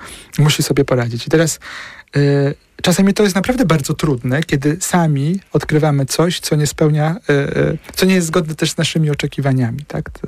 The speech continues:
Bo, bo nie jesteśmy tacy jak większość. I teraz czasami może to dotyczyć koloru skóry, czasami może to dotyczyć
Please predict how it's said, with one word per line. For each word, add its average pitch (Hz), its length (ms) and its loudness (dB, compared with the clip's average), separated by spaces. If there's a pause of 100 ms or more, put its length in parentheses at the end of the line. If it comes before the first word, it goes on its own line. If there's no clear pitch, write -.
Bo, 127 180 2
bo 123 140 -2
nie 131 120 4
jesteśmy 131 380 -2
tacy - 260 -2
jak 127 140 2
większość. 123 540 -4 (360)
I - 40 2
teraz 170 160 2
czasami 202 340 2
może 180 180 2
to 175 80 -2
dotyczyć 156 360 -4
koloru 131 360 0
skóry, 135 600 0
czasami 147 300 0
może 135 200 0
to 131 120 -2
dotyczyć 127 540 -4